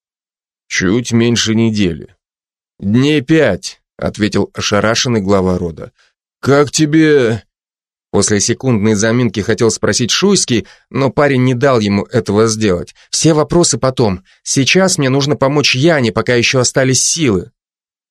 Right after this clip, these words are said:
Сказав это, парень помчался куда-то вглубь территории поместья. Следом за ним бросился бежать наследник Шуйских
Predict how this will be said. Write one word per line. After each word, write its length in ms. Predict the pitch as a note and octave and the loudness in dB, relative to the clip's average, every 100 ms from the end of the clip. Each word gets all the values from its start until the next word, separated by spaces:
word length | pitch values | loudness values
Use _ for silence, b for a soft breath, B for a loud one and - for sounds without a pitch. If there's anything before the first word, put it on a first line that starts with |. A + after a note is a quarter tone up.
| _ | _
Сказав 580 | - - G2 G2 A#2 A#2+ | -8 -2 0 2 0 0
это, 220 | C#3 A2 | -2 -2
парень 360 | - A2+ A2+ G#2+ | 0 0 0 0
помчался 580 | A2+ A2 D3 B2 A2+ | 0 0 0 0 -2
куда-то 340 | - A2+ A#2+ A2+ | -4 -2 0 -2
вглубь 380 | A2 A#2 C#3+ - | -2 -2 -2 -2
территории 540 | - A#2+ A#2+ B2+ A#2 | -2 -2 0 0 0
поместья. 800 | A2 A2 A2 G#2+ F2 - B1 - _ _ _ - | 0 0 0 0 -2 -6 -12 -20 _ _ _ -6
Следом 460 | - D3 G3 F3+ | 0 2 2 2
за 160 | C#3+ D#3+ | 2 2
ним 260 | F#3 G#3 | 2 2
бросился 420 | D3+ D#3+ D3+ B2+ B2+ | 2 0 0 -2 0
бежать 500 | B2 A#2+ C#3+ - - | 0 2 0 0 -4
наследник 640 | G#2 G#2 - B2+ A#2 G#2+ | -2 0 0 -2 0 -2
Шуйских 560 | - F3 G3 - D#3+ | 0 0 0 0 -2